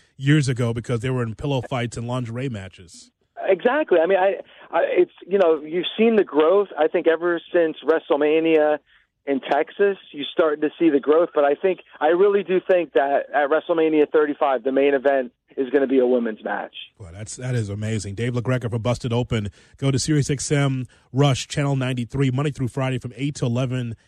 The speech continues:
Speaker 1: A M Central Time. And, uh, Dave joins us here on E S P N one thousand, the E S P N app. You, I know that just like, uh,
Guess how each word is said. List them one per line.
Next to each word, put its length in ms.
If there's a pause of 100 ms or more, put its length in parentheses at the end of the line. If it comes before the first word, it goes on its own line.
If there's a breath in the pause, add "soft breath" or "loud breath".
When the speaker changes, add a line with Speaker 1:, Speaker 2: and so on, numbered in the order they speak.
(120)
Speaker 1:
A 200
M 320
Central 420
Time. 440 (240)
And, 360
uh, 280 (180)
Dave 200
joins 260
us 120
here 160
on 100
E 100
S 120
P 100
N 80
one 100
thousand, 480
the 120
E 40
S 120
P 100
N 60
app. 260 (400)
You, 240
I 140
know 300
that 260
just 260
like, 280
uh, 40